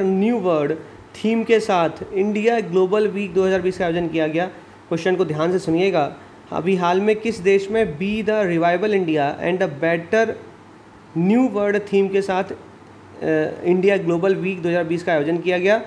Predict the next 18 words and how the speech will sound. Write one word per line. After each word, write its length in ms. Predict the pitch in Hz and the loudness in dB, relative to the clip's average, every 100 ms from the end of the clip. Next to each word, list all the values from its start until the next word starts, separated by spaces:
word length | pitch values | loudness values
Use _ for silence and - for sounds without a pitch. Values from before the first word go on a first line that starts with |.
| - - - | -12 -20 -4
तो 60 | 160 | 2
यह 240 | 160 170 | 2 2
देश 400 | 165 160 196 202 | 0 2 2 0
है, 220 | 180 151 139 | -2 -2 -2
ऑप्शन 320 | - - 180 | -4 -4 -4
लिखा 160 | 165 | -2
है 140 | 175 170 | -2 -2
फ्रांस, 420 | 170 165 165 151 | -2 0 0 0
जापान, 420 | 151 156 160 160 | 0 0 2 2
अमेरिका, 420 | 160 156 156 160 | 2 0 0 0
मालदीव। 460 | 156 151 147 143 220 | 0 0 -2 -2 -2
तो 100 | 202 | -2
आंसर 340 | 156 147 147 | -2 -2 -2
है 260 | 170 - 165 | -2 -2 -2
ए 40 | |
ऑप्शन, 340 | 156 131 170 180 | -2 -4 -6 -8
फ्रांस। 600 | - 143 127 - - - - - - - | -4 -2 -4 -8 -18 -20 -20 -20 -12 -4
ठीक, 160 | 196 | -4